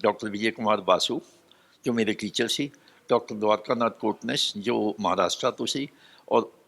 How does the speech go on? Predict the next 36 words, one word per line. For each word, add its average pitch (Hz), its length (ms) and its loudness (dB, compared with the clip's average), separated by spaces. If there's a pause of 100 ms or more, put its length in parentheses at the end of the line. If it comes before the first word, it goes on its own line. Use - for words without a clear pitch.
(120)
ਉਹਨੇ 165 220 -4
ਵਿੱਚ 151 300 -2 (340)
ਪੰਜ 147 260 0
ਮੈਡੀਕਲ 117 480 -2 (180)
ਡਾਕਟਰਾਂ 107 360 0
ਦੇ 113 120 -2
ਮਿਸ਼ਨ, 104 400 -6 (180)
ਉਹਨਾਂ 156 200 0
ਦੀ 151 100 2
ਆਜ਼ਾਦੀ 117 440 4
ਦੀ 139 100 -2
ਮੂਵਮੈਂਟਸ 113 440 -2
ਨੂੰ 143 180 -6
ਹੈਲਪ 131 200 0
ਕਰਨ 117 160 -4
ਵਾਸਤੇ 117 280 -4
ਸਾਡੀ 113 300 -2
ਇੰਡੀਅਨ 120 260 -2
ਨੈਸ਼ਨਲ 107 360 -2
ਕਰਨ 98 260 -2
ਪੰਡਿਤ 104 300 -6
ਜਵਾਹਰ 110 200 2
ਲਾਲ 135 220 0
ਨਹਿਰੂ, 131 200 -4
ਨਹਿਰੂ 127 320 -2
ਜੀ 131 140 -6
ਨੇ, 127 160 -4 (420)
ਨੇਤਾ 135 240 4
ਜੀ 117 140 -6
ਸੁਭਾਸ਼ 104 360 -4
ਚੰਦਰ 104 200 -8
ਜੀ 98 100 -8
ਨੇ 87 160 -12
ਭੇਜਿਆ 85 300 -2
ਸੀ। - 180 -8 (680)
ਉੱਥੇ 185 440 4